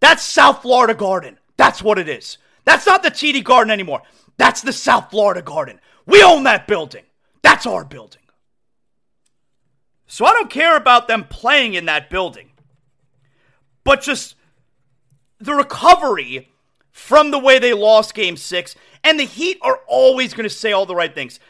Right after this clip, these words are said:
The players, it's part of how mentally tough they are.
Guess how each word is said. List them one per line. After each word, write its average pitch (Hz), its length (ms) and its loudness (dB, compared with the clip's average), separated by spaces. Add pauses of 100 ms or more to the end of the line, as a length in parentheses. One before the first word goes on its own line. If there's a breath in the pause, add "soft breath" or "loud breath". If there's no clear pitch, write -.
(120)
The 214 100 -4
players, 269 680 -6 (180 soft breath)
it's 311 180 -4
part 330 380 4
of 254 60 -6
how 262 180 2
mentally 220 480 -6
tough 180 300 -8
they 135 140 -8
are. 104 160 -12